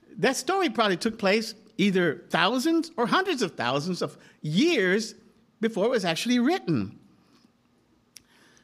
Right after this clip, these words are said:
Once again, as I've said before, the Bible is not an eyewitness account.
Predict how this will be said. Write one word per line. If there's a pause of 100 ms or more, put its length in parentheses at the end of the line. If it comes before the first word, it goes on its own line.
(300)
Once
again,
as
I've
said
before,
the
Bible
is
not
an
eyewitness
account.